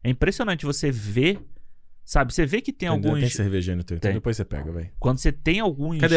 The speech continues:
Speaker 2: Tinha que ser Bud Light aqui, pô.
Speaker 1: <laughs> Pois é, fazer um,
Speaker 2: <laughs>
Speaker 1: um Ma-, o Mark Wahlberg.
Speaker 2: É.
Speaker 1: Quando você vê o filmes de hoje em dia, sabe, que já ficaram velhos tão rápido,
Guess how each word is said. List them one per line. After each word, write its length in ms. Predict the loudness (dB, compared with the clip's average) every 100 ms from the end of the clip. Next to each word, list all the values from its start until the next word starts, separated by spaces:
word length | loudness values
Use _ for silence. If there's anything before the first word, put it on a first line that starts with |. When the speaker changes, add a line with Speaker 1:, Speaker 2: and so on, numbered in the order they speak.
| 6
Speaker 2:
Tinha 120 | 4
que 60 | 2
ser 80 | 2
Bud 180 | 4
Light 280 | 6 6 4
aqui, 160 | 0 -2
pô. 180 | -4 -2
Speaker 1:
<laughs> 40 | 4
Pois 380 | 4 4 6 4
é, 60 | 4
fazer 300 | 0 0 2
um, 40 |
Speaker 2:
<laughs> 960 | 0 0 -4 -4 -4 -6 -8 -8 -12 -8
Speaker 1:
um 120 | -4
Ma-, 160 | -2 -2
o 40 | 0
Mark 240 | -4 -2
Wahlberg. 360 | -2 -2 -6 -6 -6 -8 -10 -6
Speaker 2:
É. 140 | 0
Speaker 1:
Quando 140 | 2 4
você 160 | 2
vê 160 | 2 4
o 320 | 4 4 2 -4 -14 -12 0
filmes 300 | 2 4 4
de 80 |
hoje 220 | 4 2 0
em 80 |
dia, 340 | -2 0 2 4
sabe, 260 | 2 0
que 80 | 2
já 120 | 2
ficaram 380 | 2 2 2 2
velhos 340 | 2 2 0 0
tão 160 | -2
rápido, 580 | 0 2 2 0 -4